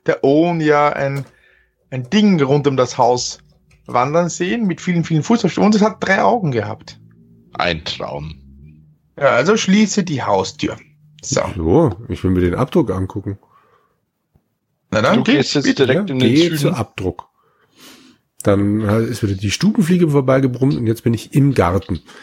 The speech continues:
Speaker 3: Der Garten macht den Hawthornschen Anwesen alle Ehre.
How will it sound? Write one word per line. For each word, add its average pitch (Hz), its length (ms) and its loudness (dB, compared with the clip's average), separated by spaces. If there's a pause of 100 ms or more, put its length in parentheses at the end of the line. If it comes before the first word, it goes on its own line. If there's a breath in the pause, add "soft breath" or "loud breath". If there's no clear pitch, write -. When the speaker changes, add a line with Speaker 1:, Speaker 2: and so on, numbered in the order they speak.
(600 loud breath)
Speaker 3:
Der 98 100 4
Garten 139 460 0
macht - 480 -4
den 104 280 2
Hawthornschen 120 1200 2
Anwesen 104 640 2
alle 87 360 -2 (100)
Ehre. 90 440 2